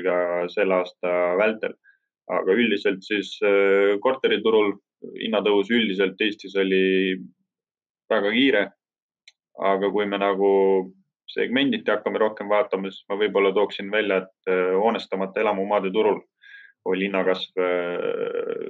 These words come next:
mitmetes piirkondades veelgi kiirem kui korteriturul või üksikelamute turul. Et selline demograafilistest trendidest tulenev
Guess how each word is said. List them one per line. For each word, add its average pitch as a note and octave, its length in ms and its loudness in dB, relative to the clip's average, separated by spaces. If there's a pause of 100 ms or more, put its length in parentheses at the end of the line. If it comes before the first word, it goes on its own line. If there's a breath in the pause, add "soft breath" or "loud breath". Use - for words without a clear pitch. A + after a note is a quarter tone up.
mitmetes G#2 520 -8
piirkondades F#2 640 -2 (260)
veelgi F#2+ 280 -2
kiirem F#2+ 380 -2
kui F2+ 400 0
korteriturul F#2 640 -2
või F2+ 220 0
üksikelamute F#2 640 -6
turul. F#2+ 260 -6 (540 soft breath)
Et F2 140 -8 (100)
selline F#2+ 360 -2
demograafilistest G2 840 -2
trendidest G2 540 -2
tulenev F#2+ 480 0